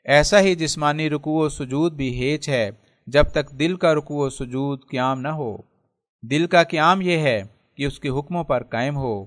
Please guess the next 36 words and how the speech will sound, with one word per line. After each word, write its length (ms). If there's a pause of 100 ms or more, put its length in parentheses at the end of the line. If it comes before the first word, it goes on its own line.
(380)
اور 120
رکوع 380
یہ 320 (340)
کہ 60
اس 220
کی 120
طرف 220
جھکے، 440 (460)
اور 120
سجود 480
یہ 300 (300)
کہ 80
اس 220
کے 100
لیے 300
اپنے 280
وجود 420
سے 140
دستبردار 680
ہو۔ 200 (600)
سو 200
افسوس، 680 (340)
ہزار 400
افسوس 580 (300)
کہ 100
ان 120
باتوں 360
کا 260
کچھ 220
بھی 140
اثر 240
میں 180
ان 140
میں 120
نہیں 260
دیکھتا، 480